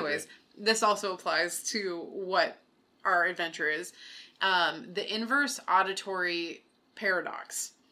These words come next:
which is that the higher likelihood a species is to be identified or found by sound rather than sight, the more likely that every other bird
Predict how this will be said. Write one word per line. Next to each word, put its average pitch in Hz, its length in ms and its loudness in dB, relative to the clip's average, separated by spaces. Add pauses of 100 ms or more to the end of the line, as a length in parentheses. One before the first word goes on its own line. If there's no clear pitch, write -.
(320)
which 185 540 -2
is 175 480 -4
that 175 360 0 (100)
the 185 80 -4
higher 247 480 6
likelihood 190 580 0
a 170 60 -6
species 214 420 -6
is 175 280 -6
to 180 100 -14
be 185 100 0
identified 180 720 2
or 196 80 -6
found 170 360 -6
by 185 120 -8
sound 151 560 -6
rather 165 300 0
than 190 160 -8
sight, 151 420 -4 (460)
the 202 100 -2
more 214 240 -2
likely 185 440 0
that 156 300 -2
every 220 340 0
other 208 240 2
bird 160 380 -2